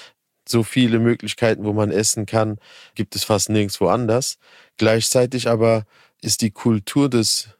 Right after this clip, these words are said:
sich Besuchens und Besuchtwerdens und so weiter insgesamt hier auch stark runtergegangen. Ich kann mich an, an meine Kindheit erinnern,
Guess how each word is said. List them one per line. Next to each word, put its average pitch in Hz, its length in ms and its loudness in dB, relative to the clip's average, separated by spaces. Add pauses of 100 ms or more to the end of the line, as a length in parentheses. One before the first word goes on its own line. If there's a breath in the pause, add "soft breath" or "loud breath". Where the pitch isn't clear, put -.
(160)
sich - 280 -2
Besuchens 113 720 0
und 95 140 -4
Besuchtwerdens 107 920 -2
und 98 140 -8
so 101 140 -2
weiter 104 420 2 (220)
insgesamt 113 720 0
hier 104 320 2
auch 92 140 -2
stark 104 360 -2
runtergegangen. 95 560 -2
Ich - 100 -2
kann 143 200 0
mich 127 160 -2
an, 107 160 -2
an 113 180 -2
meine 110 280 2
Kindheit 135 520 0
erinnern, 113 460 0